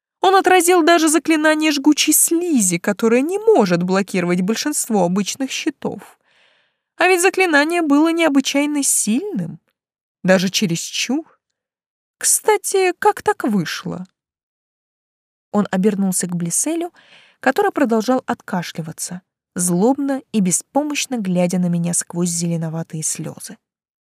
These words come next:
Преподаватель словно только сейчас задался этим вопросом. Видимо, его так сильно взволновал мой щит.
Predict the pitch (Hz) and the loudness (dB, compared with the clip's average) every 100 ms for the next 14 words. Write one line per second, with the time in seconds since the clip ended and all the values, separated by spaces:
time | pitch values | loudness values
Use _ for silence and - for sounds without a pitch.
0 | _ _ _ _ _ _ _ _ _ _ | _ _ _ _ _ _ _ _ _ _
1 | - 302 302 240 208 262 339 - - 285 | 0 0 2 2 4 2 0 -2 0 0
2 | 294 277 285 - - 302 - 330 254 - | -2 -4 -4 -2 -2 -2 -2 -2 0 -2
3 | 160 175 170 156 - 175 - 175 185 208 | -2 -4 -4 -4 -4 -4 -4 -6 -4 -4
4 | - 196 160 - 175 185 _ _ _ _ | -6 -8 -8 -10 -12 -16 _ _ _ _
5 | _ _ _ _ _ - 175 190 180 175 | _ _ _ _ _ -4 2 2 4 2
6 | 175 175 175 - - 180 165 170 185 190 | 0 -2 -4 -4 -4 -2 -2 -2 -2 -2
7 | 185 180 175 170 175 175 190 202 - - | 0 0 0 -2 -2 0 0 0 -4 -4
8 | 202 - - | -4 -8 -20